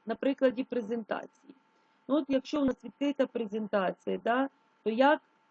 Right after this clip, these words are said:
у нас буде змінюватися область запису? Значить, якщо ми обираємо «Окно», об'єкт, да, натискаємо запис, то подивіться,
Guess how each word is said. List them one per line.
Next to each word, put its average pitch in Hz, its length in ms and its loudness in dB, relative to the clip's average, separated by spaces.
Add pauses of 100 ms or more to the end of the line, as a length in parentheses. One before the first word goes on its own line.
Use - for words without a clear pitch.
у 202 60 -4
нас 240 280 0
буде 226 460 2
змінюватися 226 800 -4
область 214 500 -2
запису? - 580 -4 (400)
Значить, 196 160 -4
якщо 339 300 -2
ми 349 140 2
обираємо 226 640 4
«Окно», 285 580 2
об'єкт, 185 720 0
да, 262 280 2 (420)
натискаємо 262 880 2 (460)
запис, 202 540 2 (3250)
то 233 340 4
подивіться, 220 580 -6